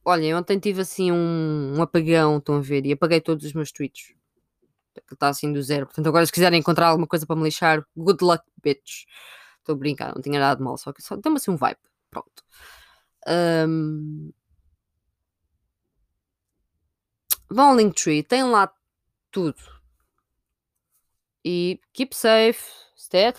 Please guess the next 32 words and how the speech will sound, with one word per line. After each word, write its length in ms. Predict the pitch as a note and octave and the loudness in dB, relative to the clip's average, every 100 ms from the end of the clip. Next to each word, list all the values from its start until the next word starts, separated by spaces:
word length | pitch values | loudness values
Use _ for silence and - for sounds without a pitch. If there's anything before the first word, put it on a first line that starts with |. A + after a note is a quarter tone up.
| - | -2
home, 520 | F#3 F3+ F#3 F#3+ F#3 _ _ _ _ | 2 2 2 -2 -8 _ _ _ _
estudem, 520 | - - B3+ G#3 G3 | -18 -4 0 0 -2
que 80 | F3+ | -2
é 60 | |
o 40 | D3+ | -4
que 80 | C#3 | -6
eu 40 | |
vou 120 | C#3 | -10
fazer 300 | C#3+ E3 E3 | -10 -4 -2
agora. 400 | F3 F#3 E3 D#3+ - _ _ - - _ _ - - | 0 0 0 -2 -10 _ _ -20 -20 _ _ -12 -4
Ahm, 840 | D#3+ D#3 D3 C#3+ C#3 C#3 - - D3 D3+ E3 _ _ _ _ _ _ _ _ _ _ _ - | -2 -2 -2 -4 -6 -10 -14 -16 -20 -20 -20 _ _ _ _ _ _ _ _ _ _ _ -8
e 180 | - E3+ | -4 -2
mais 280 | E3+ F#3 F3+ | 2 2 2
uma 120 | F3 | 0
vez, 300 | D#3 D#3+ C#3+ | 2 0 0
muito 460 | C#3+ C#3 E3+ F#3+ F#3 | -4 0 2 2 2
obrigada 420 | E3 D#3+ D#3 D3+ | 4 2 2 0
por 60 | |
estarem 360 | - D#3+ D#3 D3+ | -2 -2 2 0
aqui, 220 | C#3+ D#3 | 0 -4
caros 240 | - D3 C#3+ | -2 -2 -2
ouvintes. 760 | C#3 C#3 C#3 - - - - _ _ _ _ _ | -6 -6 -8 -10 -18 -20 -20 _ _ _ _ _
E 60 | - | -16
espero 320 | - F3 E3 | -2 0 2
pelo 140 | E3+ | 0
menos 260 | E3+ E3+ - | 0 -2 -6
tornar 320 | - E3+ D#3 | -6 0 0
o 40 | D3+ | 0
vosso 300 | D#3 D3+ - | -2 -4 -4
dia 180 | D3+ | -4
um 40 | D3+ | -4
bocadinho 580 | - D#3 D3 C#3+ C#3 | -4 -4 -4 -6 -10